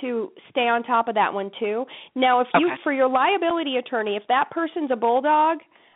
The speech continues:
Speaker 1: I gotta tell you, for your other one,
Speaker 2: Uh-huh.
Speaker 1: you got a parakeet or something. I mean, just, <laughs>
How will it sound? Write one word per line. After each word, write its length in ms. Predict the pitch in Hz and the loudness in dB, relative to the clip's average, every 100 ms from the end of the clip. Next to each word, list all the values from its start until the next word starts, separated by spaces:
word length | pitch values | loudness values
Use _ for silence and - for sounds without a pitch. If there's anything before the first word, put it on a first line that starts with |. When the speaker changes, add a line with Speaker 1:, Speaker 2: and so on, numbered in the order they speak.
| - | -4
Speaker 1:
I 80 | 254 | 0
gotta 220 | 294 294 285 | 2 2 0
tell 220 | 277 285 | 0 2
you, 280 | 294 311 294 - | 0 -2 -6 -6
for 100 | 269 | -2
your 280 | 262 240 208 | 0 2 2
other 260 | - 240 294 | 2 2 0
one, 460 | 320 330 349 359 349 _ _ _ _ _ _ - | 0 0 0 -4 -8 _ _ _ _ _ _ -8
Speaker 2:
Uh-huh. 160 | 294 240 | -6 -2
Speaker 1:
you 80 | |
got 140 | 339 466 | 0 0
a 80 | - - | -2 -6
parakeet 560 | 240 320 359 - 190 156 | -2 0 0 -4 -6 -6
or 120 | 156 - | -8 -4
something. 500 | 170 156 135 113 170 - - - - | -4 -4 -6 -8 -10 -20 -20 -20 -4
I 40 | |
mean, 340 | 247 247 240 - _ - | 0 0 0 -4 _ -20
just, 360 | 233 320 320 - _ _ _ - _ 80 - - | -4 0 0 -4 _ _ _ -20 _ -20 -20 -20
<laughs> 20 | _ | _